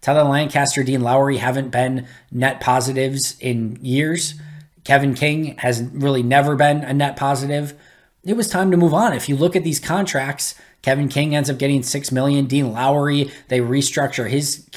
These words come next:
you know, contract and, and end up paying him, uh, money that they didn't have to pay if they decided to move on.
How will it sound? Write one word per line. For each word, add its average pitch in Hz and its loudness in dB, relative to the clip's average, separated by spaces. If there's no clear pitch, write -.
you 139 -4
know, 123 0
contract 143 2
and, 120 0
and 117 -6
end 131 -2
up - -4
paying 135 -2
him, 139 2
uh, 131 0
money 143 2
that 127 0
they 113 -4
didn't 135 0
have 135 -2
to 123 -6
pay 131 0
if 131 -2
they 139 -2
decided 135 -2
to 135 -2
move 139 2
on. 139 -2